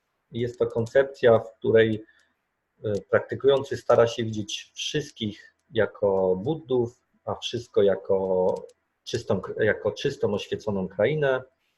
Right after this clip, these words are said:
To jest szczególna taka metoda, praktyka w buddyzmie tybetańskim, w którym praktykujący próbuje przekształcać swój, swoje postrzeganie. I szczególnie mówi się, że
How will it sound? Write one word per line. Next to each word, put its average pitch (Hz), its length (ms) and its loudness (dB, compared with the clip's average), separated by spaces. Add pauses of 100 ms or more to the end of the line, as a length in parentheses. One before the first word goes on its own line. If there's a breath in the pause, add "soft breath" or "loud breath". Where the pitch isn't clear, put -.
(120)
To 151 60 6
jest 143 140 4
szczególna 120 640 0
taka - 260 -4
metoda, 104 440 2
praktyka 98 520 -2
w 95 120 -6
buddyzmie 101 400 -6
tybetańskim, 113 760 -4 (540 soft breath)
w - 40 -20
którym 113 280 -2
praktykujący 117 680 -2
próbuje 113 400 2
przekształcać - 1080 0 (200)
swój, 98 640 -10
swoje 104 220 -2
postrzeganie. 101 840 -4 (1400)
I 120 80 -8
szczególnie 147 500 0
mówi 135 260 -4
się, 123 180 -4
że 110 500 4